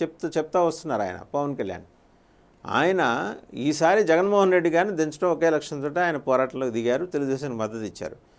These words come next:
జనసేనని గెలిపించుకోవాల్సిన బాధ్యత కూడా తెలుగుదేశాందే. ఇక్కడ ఏ పొరపాటు జరిగినా రేపు పొద్దున తెలుగుదేశాన్ని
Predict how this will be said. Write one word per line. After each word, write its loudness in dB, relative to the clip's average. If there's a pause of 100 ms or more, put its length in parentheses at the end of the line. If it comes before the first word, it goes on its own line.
(440)
జనసేనని 6
గెలిపించుకోవాల్సిన 8
బాధ్యత 6
కూడా 10
తెలుగుదేశాందే. 6 (140)
ఇక్కడ 4
ఏ 8
పొరపాటు 6
జరిగినా 4
రేపు 2
పొద్దున 0
తెలుగుదేశాన్ని 0